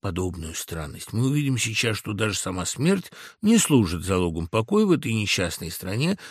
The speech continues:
беспрестанно терзаемой прихотями произвола. Минин, освободитель России,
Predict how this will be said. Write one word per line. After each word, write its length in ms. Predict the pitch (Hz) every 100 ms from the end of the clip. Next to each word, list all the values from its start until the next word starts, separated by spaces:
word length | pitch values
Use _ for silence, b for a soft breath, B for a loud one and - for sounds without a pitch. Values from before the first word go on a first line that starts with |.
| B
беспрестанно 800 | - 120 - 120 104 - 180 214
терзаемой 640 | 190 143 113 101 117 135 156
прихотями 640 | 131 113 90 - 107 107
произвола. 640 | 110 107 92 85 76 76
Минин, 560 | 107 170 156 127 123 139 B B B
освободитель 680 | 131 117 147 185 202 208 175
России, 600 | 147 131 - 165 165